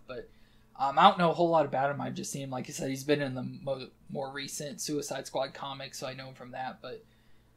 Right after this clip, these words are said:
um, he's never really been that awesome, but he was just always kinda in the background to me in this movie. But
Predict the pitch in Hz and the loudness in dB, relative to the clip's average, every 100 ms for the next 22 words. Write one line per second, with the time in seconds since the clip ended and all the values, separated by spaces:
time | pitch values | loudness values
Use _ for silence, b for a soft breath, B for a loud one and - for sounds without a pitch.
0 | _ - 127 120 - - - _ _ - | _ -6 -4 -8 -14 -18 -20 _ _ -18
1 | - 170 196 185 165 151 151 143 131 127 | -4 6 8 8 6 6 2 2 -2 -2
2 | - 147 143 139 139 147 - 143 131 - | -2 -2 -2 -4 -4 -4 -2 -2 -2 -4
3 | 143 127 127 131 123 - 127 127 - - | -4 -4 -8 -2 -2 -2 -8 -8 -10 -16
4 | 131 120 127 127 117 123 127 127 - | -14 -14 -14 -16 -16 -18 -18 -18 -18